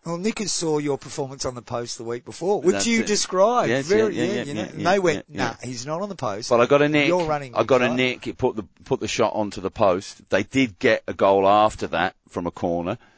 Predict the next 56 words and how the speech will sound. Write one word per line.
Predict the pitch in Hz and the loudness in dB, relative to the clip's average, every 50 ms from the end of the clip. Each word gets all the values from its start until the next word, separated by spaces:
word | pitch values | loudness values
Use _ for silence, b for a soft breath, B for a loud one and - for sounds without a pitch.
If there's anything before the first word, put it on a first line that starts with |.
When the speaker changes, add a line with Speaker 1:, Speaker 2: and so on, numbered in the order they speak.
| b b b b _ _ - | b b b b _ _ -18
Speaker 2:
I | - | -14
think | - 120 113 - 107 | -12 -12 -10 -10 -10
I | |
ran | 87 85 85 85 | -8 -8 -8 -8
one | 85 82 82 82 | -8 -10 -12 -12
with | 78 - | -12 -12
that | - 87 - | -12 -14 -14
one | - 87 82 | -14 -18 -16
as | - | -14
Speaker 1:
Was | 135 135 - | -12 -6 -4
Speaker 2:
well. | 160 160 | -4 -2
Speaker 1:
that | 165 | -2
the | 165 147 | -2 -4
one | 147 143 139 | -4 -4 -6
that | 135 127 131 | -8 -10 -12
nicked | 135 131 - | -14 -16 -14
the | - 120 117 | -12 -10 -10
other | 123 127 120 | -10 -10 -10
way? | 95 87 87 - - - _ _ _ _ _ _ _ _ _ _ _ _ _ - | -12 -14 -14 -16 -18 -20 _ _ _ _ _ _ _ _ _ _ _ _ _ -10
Speaker 2:
Uh, | 90 85 80 71 | -8 -8 -8 -8
not | 76 90 80 - | -10 -12 -12 -10
quite. | - 82 71 67 52 - | -10 -10 -10 -10 -10 -8
No, | 82 76 | -8 -8
it | 73 | -8
was | - 87 | -8 -6
Speaker 1:
No. | 87 | -4
Speaker 2:
good. | 107 92 | -4 -4
It | |
was | 92 90 | -4 -6
good | 87 107 92 - | -8 -8 -8 -6
for, | 98 | -4
anyway, | 90 101 110 107 98 95 87 | -2 -2 0 2 2 0 0
and, | 87 110 107 107 | -2 -4 -2 0
and, | 104 104 101 95 - - - 104 - - | 0 0 0 -2 -8 -14 -18 -20 -20 -20
Speaker 1:
<laughs> | - 104 - - 107 | -20 -20 -18 -6 -2
Speaker 2:
but | 110 104 | 0 4
we | 120 | 4
had | 123 117 110 | 6 6 6
about | 107 113 113 104 98 | 6 4 4 4 2
a | |
minute, | 104 110 113 110 110 113 - - _ - | 2 2 2 2 0 -2 -6 -10 _ 0
we | 104 104 | 2 4
had | 107 101 95 | 4 4 4
about | 90 98 95 78 | 4 4 2 2
a | 95 | 0
minute | 98 104 107 107 | 0 0 0 0
and | 104 92 | 0 -2
a | 90 | 0
half | 95 92 90 85 - | 0 0 0 0 -2
to | 98 | 0
go | - 92 85 85 85 | 2 4 4 4 4
with | 80 78 | 2 -2
a | 82 - | -6 -4
two | - 104 90 85 | -2 -2 -2 0
one | 85 82 80 82 | -2 -4 -4 -2
lead. | 82 82 80 73 67 | -2 -2 -4 -4 -8